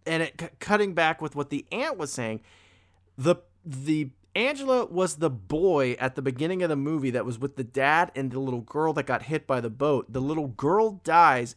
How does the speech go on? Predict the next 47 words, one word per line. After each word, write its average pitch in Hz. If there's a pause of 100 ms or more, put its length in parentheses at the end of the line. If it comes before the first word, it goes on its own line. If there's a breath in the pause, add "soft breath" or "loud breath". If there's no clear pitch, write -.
Angela 202
is 156
adopted 165
by 151
her, 143 (160)
either 147
adopted 175
by 185
her 170
aunt 135
or 135
just 127
adopted. 110 (1000 soft breath)
And 135
then 139 (600)
Angela, 170 (120)
uh, 143
the, 139
the 135
little 185
boy 180
gets 170
adopted. 131
The, 131 (300)
Angela's 175
aunt 151
is 127
like, 123
"Well, 156
no, 190
we 196
can't 220
have 208
another 180
boy. 147
We 143
need 170
to 175
have 151
a 139
girl. 139
I've 123
always 147
wanted 156
a -
little 131
girl." 123